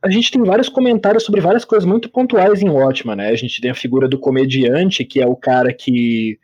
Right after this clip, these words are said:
foi usado pelos Estados Unidos como arma, Vietnã e o cacete. Ele entrou muito nessa pira do, do Nixon, né? Que o Nixon é o presidente por sei lá quanto tempo no,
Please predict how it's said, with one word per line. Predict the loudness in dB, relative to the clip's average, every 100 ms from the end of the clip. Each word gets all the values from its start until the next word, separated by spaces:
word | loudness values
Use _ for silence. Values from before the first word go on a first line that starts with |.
| -20 -20 _ -8
foi | -2 0
usado | 0 -2 -2
pelos | -4 -2
Estados | -2 -2
Unidos | -4 -4
como | -4 0 0
arma, | 0 0 -2 -4 -4
Vietnã | -4 -4 -4 -4 -4 -2 -2 0 0
e | -2
o |
cacete. | -6 -10 -4 -2 -2 -2
Ele | -2
entrou | -2 0 -2
muito | 0 -2
nessa | -4 -6 -4
pira | 0 0
do, | 0 0 0
do | 0
Nixon, | -2 -4 -6 -8
né? | -8 -4
Que | -4
o |
Nixon | -4 -8 -6
é | -8
o |
presidente | -2 -4 -2 -8 -8
por | -14
sei | -8
lá | -6 -6
quanto | -10 -14
tempo | -10 -8 -4 -4
no, | -6 -8 -10